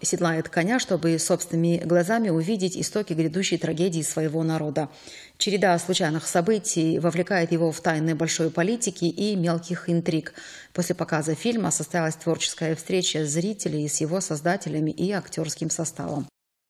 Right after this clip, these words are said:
Мюзикл, э, «Волшебник изумрудного города» покажут в Карачаево-Черкесии в рамках празднования столетия региона. Режиссёром первого оригинального мюзикла на Северном Кавказе выступил известный в местной театральной среде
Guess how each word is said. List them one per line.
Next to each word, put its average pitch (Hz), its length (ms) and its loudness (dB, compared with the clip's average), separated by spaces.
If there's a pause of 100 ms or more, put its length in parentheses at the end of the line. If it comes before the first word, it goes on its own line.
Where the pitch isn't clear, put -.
(480)
Мюзикл, 240 600 6
э, 202 180 6
«Волшебник 202 500 2
изумрудного 202 640 4
города» 185 400 4
покажут 185 540 0
в - 120 -12
Карачаево-Черкесии 190 960 2
в 196 80 2
рамках 190 420 0
празднования 175 520 2
столетия 196 500 2
региона. 165 760 2
Режиссёром 175 640 2
первого 175 380 2
оригинального 170 600 2
мюзикла 170 540 2
на 160 260 2
Северном 160 480 2
Кавказе 180 640 0
выступил 175 520 0
известный 170 580 2
в 151 100 -2
местной 165 460 2
театральной 165 580 0
среде 180 440 2